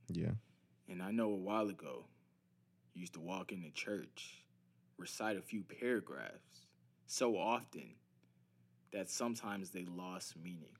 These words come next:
Speaker 2: Or let's say you do something like you, you go to sleep. You have a habit of every time you get on the phone with your girl, you're like,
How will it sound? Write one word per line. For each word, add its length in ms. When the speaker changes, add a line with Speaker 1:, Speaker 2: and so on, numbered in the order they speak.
Speaker 2:
Or 140
let's 340
say 500
you 160
do 220
something 440
like 220
you, 120
you 420
go 160
to 80
sleep. 380
You 100
have 240
a 40
habit 360
of 80
every 200
time 200
you 120
get 140
on 100
the 60
phone 260
with 140
your 100
girl, 220
you're 160
like, 220